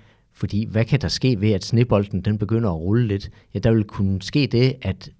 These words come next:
den branche, vi selv sidder i, den også kommer til at profitere af det, at vi dybest set, øh, sælger os selv til at blive, øh, endnu mere værd.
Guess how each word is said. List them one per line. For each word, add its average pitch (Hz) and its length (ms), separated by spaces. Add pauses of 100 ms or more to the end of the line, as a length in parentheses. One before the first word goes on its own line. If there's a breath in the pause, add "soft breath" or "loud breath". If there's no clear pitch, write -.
(100)
den 110 160
branche, 107 420
vi 85 60
selv 135 220
sidder 104 240
i, 104 220 (420 soft breath)
den 104 120
også 98 360
kommer 90 220
til - 120
at 107 60
profitere 101 520
af 85 120
det, 95 120 (400 soft breath)
at - 140
vi 101 280
dybest 107 340
set, 107 200
øh, 85 300 (120)
sælger 107 400 (380 soft breath)
os - 160
selv 120 240 (240)
til - 140
at 92 120
blive, 87 340
øh, 76 100
endnu 120 160
mere 85 200
værd. 80 180